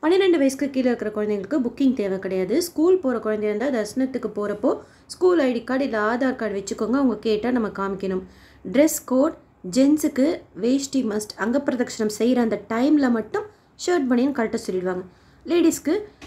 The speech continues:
சுடிதார் போட்டிருந்தா துப்பட்டா கொஞ்சம் லூஸா நீங்க போட்டுக்கிட்டீங்கன்னா அங்க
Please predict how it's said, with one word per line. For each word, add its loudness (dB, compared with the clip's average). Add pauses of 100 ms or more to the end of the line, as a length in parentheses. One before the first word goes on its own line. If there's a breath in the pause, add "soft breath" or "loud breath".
(200 loud breath)
சுடிதார் 4 (800)
போட்டிருந்தா 0
துப்பட்டா 0 (440 loud breath)
கொஞ்சம் 4
லூஸா 4
நீங்க 2
போட்டுக்கிட்டீங்கன்னா -2
அங்க -2